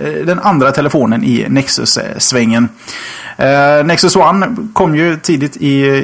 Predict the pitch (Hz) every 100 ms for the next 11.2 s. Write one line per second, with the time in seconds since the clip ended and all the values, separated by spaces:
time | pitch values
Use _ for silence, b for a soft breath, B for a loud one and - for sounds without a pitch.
0 | 151 147 185 190 - B B B - 123
1 | 123 120 120 - - 143 - 123 117 117
2 | 147 156 147 139 151 143 - - 131 131
3 | 139 120 117 - 135 123 104 120 170 123
4 | - 151 135 135 143 131 123 123 117 143
5 | 127 104 - - B B B B - 156
6 | 180 147 175 160 156 156 170 160 151 170
7 | 165 - 147 139 160 160 113 - - 160
8 | 160 - - 143 131 131 131 - 107 120
9 | - - - B B B 160 135 117 117
10 | 110 110 143 117 107 113 139 117 107 123
11 | 156